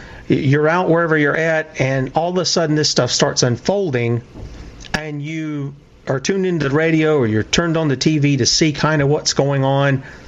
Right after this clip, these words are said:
And I know for many people, they were there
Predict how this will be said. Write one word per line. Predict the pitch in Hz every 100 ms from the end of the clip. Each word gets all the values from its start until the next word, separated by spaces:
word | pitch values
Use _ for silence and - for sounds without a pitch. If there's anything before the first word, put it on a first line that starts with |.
| - - - -
And | - 147 147 143 139 - - -
I | 135 143
know | 160
for | 165 151
many | 139 160 220
people, | - 156 143 147 -
they | 139 131 151
were | 147 131
there | 113 127 165 208 107 120